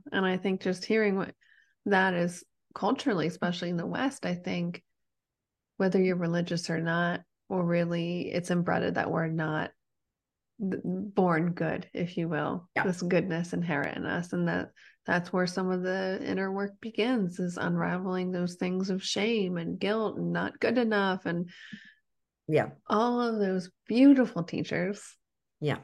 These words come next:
Speaker 1: to invite us to remember really who we re-, already are.
Speaker 2: Yeah.
Speaker 1: And a mantra that I love is it's, it's done. It's already done. You know,
Speaker 2: Mm.
Speaker 1: whatever
Speaker 2: Yeah.
Speaker 1: I may be working through, it's already there, you
Speaker 2: Yeah.
Speaker 1: know, just allowing myself to sink into that awareness and,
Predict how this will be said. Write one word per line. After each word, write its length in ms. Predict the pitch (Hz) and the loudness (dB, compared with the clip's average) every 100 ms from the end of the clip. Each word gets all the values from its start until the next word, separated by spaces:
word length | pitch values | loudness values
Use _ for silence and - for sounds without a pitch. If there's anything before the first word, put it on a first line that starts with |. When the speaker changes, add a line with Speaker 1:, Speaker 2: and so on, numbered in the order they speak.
| - | -2
Speaker 1:
to 140 | - 214 | 4 6
invite 260 | 185 185 | 6 4
us 160 | 190 185 | 2 0
to 140 | - 180 | -2 0
remember 640 | 175 175 170 170 160 156 | 2 2 2 2 2 2
really 360 | 160 165 156 151 | 2 2 2 0
who 340 | - 185 175 | 0 2 2
we 220 | 170 170 | 2 0
re-, 180 | 170 170 - | -2 -4 -2
already 520 | 175 170 170 170 165 | 0 2 0 0 0
are. 480 | 156 156 151 160 - _ _ _ _ _ _ | 0 2 0 -2 -6 _ _ _ _ _ _
Speaker 2:
Yeah. 180 | - 123 - | -8 -6 0
Speaker 1:
And 220 | 180 175 | 2 4
a 80 | 190 | 4
mantra 400 | 185 175 175 180 | 4 4 2 2
that 280 | 180 - - | 2 2 0
I 200 | 208 190 | 4 6
love 400 | 208 185 175 180 180 _ _ _ _ | 6 4 4 0 -8 _ _ _ _
is 240 | 202 180 180 | 0 0 0
it's, 200 | 185 180 - _ _ | -2 -4 -14 _ _
it's 160 | 202 190 | -2 0
done. 460 | 175 165 135 175 220 | 2 4 4 2 -2
It's 160 | 196 - | -4 -2
already 380 | 202 175 175 185 | 0 2 0 -2
done. 340 | - - 196 - | -4 -4 -6 -6
You 220 | 165 190 | 0 2
know, 120 | 170 | 4
Speaker 2:
Mm. 40 | 160 | 4
Speaker 1:
whatever 440 | 175 175 175 170 | 2 2 2 2
Speaker 2:
Yeah. 60 | 160 | 2
Speaker 1:
I 120 | 170 | 0
may 200 | 185 202 | -2 -4
be 140 | 196 196 | -4 -4
working 360 | 202 196 208 | -4 -4 -4
through, 140 | 202 202 | -2 -2
it's 140 | 214 | 0
already 280 | 392 349 220 | 0 0 0
there, 320 | 185 147 220 - _ _ _ _ _ | 0 -2 -4 -10 _ _ _ _ _
you 100 | - | 0
Speaker 2:
Yeah. 40 | 208 | 2
Speaker 1:
know, 320 | 190 190 208 - | 4 0 -2 -4
just 220 | 208 - | -4 2
allowing 540 | 190 175 160 170 170 | 2 2 2 2 0
myself 440 | 165 175 - 165 170 | -2 -4 -2 -4 -4
to 120 | 190 | -6
sink 340 | 175 - 175 180 | -4 -2 0 2
into 420 | 185 202 202 196 | 2 2 2 0
that 200 | 180 175 | -2 -2
awareness 680 | 165 165 165 180 180 185 - | -2 -2 0 -2 -2 -4 -2
and, 240 | 165 175 | -2 -4